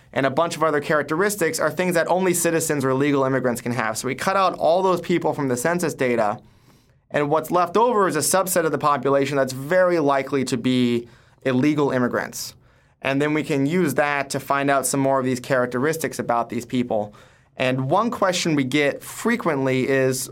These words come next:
"Well, why would a prisoner fill out a census form correctly? Isn't there a big incentive for them to lie?" And the reason why we trust the prison data in the census is because it's filled out by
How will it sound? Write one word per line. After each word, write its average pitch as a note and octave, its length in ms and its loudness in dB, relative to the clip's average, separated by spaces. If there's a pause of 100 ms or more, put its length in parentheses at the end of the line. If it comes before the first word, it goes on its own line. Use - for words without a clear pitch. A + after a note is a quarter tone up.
(140)
"Well, D3 220 2
why D3 240 2
would F3 160 2
a D3 60 2
prisoner D#3 500 0
fill D3 280 0
out C#3 120 2
a A#2+ 80 0
census C#3+ 440 -2
form B2+ 300 0
correctly? B2 540 -2
Isn't B2 200 -2
there B2+ 140 2
a A#2+ 160 0 (460)
big C#3+ 160 0
incentive C3+ 560 -2
for C3+ 120 -2
them B2 140 0
to A#2 80 2
lie?" B2+ 560 2 (460)
And C3+ 260 0
the C3+ 80 2
reason F3+ 600 0
why D3 180 2
we C#3+ 140 2
trust D#3+ 560 -2
the B2+ 80 -2
prison D#3 760 -2 (320)
data D3 480 2
in B2 120 -2
the A2 80 -4
census D3 640 0
is C3 80 -6
because C#3+ 340 -2
it's C3+ 160 -4
filled F#3 400 -2
out C#3+ 400 0 (400)
by D#3+ 640 2